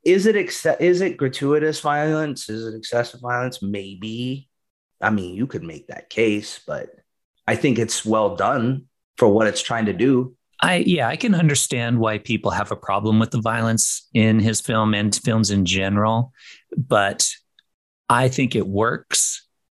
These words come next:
Speaker 2: I don't think it glor-, necessarily glorifies violence. And I mean, come on, watch half the action films that are made, you know, horror films. Like, so many films glorify violence or have extreme violence in it.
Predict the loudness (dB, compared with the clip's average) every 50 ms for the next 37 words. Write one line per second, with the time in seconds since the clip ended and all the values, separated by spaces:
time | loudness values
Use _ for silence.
0 | _ _ 0 0 0 2 4 2 2 2 0 -2 -2 -2 -2 -2 -2 0 0 0
1 | 2 2 2 2 2 0 0 0 0 0 -2 0 0 0 0 0 -2 -4 -4 -4
2 | -4 -4 -4 -4 -2 0 0 0 0 2 0 0 -2 -4 -10 -20 -20 -20 _ _
3 | _ _ _ _ -4 0 0 2 2 4 4 4 2 2 -2 _ _ _ _ _
4 | _ -2 2 2 2 2 2 0 0 0 2 2 2 2 2 0 -4 -6 -10 -14
5 | -4 -2 0 0 0 0 -2 -2 -2 -2 -2 -6 -10 _ _ -12 -6 -4 -2 0
6 | -2 -2 -4 -4 0 2 2 2 0 -2 -6 -8 -6 -4 0 2 2 2 2 0
7 | 0 0 2 2 0 0 0 0 0 0 0 0 0 0 0 -2 -2 -2 -4 -4
8 | -4 -4 -4 -6 -8 -10 -14 -14 -16 -16 -16 -16 _ 2 4 4 6 4 4 2
9 | 2 0 0 0 0 0 -2 -4 -6 -6 -4 -2 0 2 2 2 2 2 2 2
10 | 0 2 0 0 0 -2 -4 -8 _ -20 -20 _ -4 0 2 4 6 6 4 2
11 | 0 0 0 0 -2 -2 -2 0 0 2 2 2 0 0 -2 -2 0 0 0 0
12 | -2 -4 -4 -2 -2 -2 0 0 -2 0 0 0 0 0 0 0 0 -2 -4 -4
13 | -4 -6 -4 -4 -2 -2 0 0 0 0 0 0 0 -2 -2 -2 0 0 0 -2
14 | -2 -4 -6